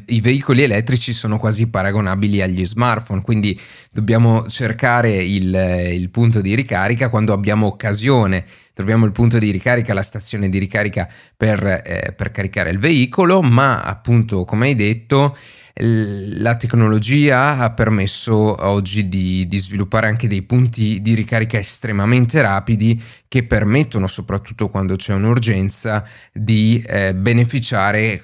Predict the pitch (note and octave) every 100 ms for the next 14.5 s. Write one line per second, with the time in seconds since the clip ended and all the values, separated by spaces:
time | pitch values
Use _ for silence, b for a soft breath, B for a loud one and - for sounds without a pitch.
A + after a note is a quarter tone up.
0 | _ - B2+ A2+ A2 A2+ B2+ A#2 F#2+ G2
1 | G2 G2 G2 F#2+ F#2+ G2+ G2 G2 - G#2
2 | F#2+ - A2 G2+ G2 F#2 E2+ F#2+ - -
3 | - E3 A#2 - G#2 G2+ G2+ G#2+ A2 A2+
4 | A2+ A2+ A#2+ B2+ A#2 G#2+ G2 G2 F#2+ G2
5 | F#2+ F#2+ G2 F#2+ F#2+ - - F#2+ F#2+ G2
6 | G2 - G#2+ A2+ A2+ G2+ G2+ A2 G#2+ G#2+
7 | G#2+ G2+ C#3 C3+ A#2 A2 B2 C#3+ C#3 D#3
8 | D#3 D#3+ C#3 A2 A2 A2 A#2 A#2 A2 B2+
9 | A#2+ A#2+ A#2+ B2+ A#2+ A#2 G#2+ G#2+ A2+ A#2
10 | B2 A#2 G2+ G2+ A2+ G#2 F#2+ F#2+ F#2 F#2
11 | F#2 G#2 G2 G#2+ b b b G2 G#2+ B2
12 | C#3+ C3+ A#2 F#2+ F#2+ - G2 F2+ F2+ -
13 | E2+ F2+ F#2 G2 A2 G2+ F2 A2 C#3+ G2
14 | F2 G2 G#2 B2 A#2+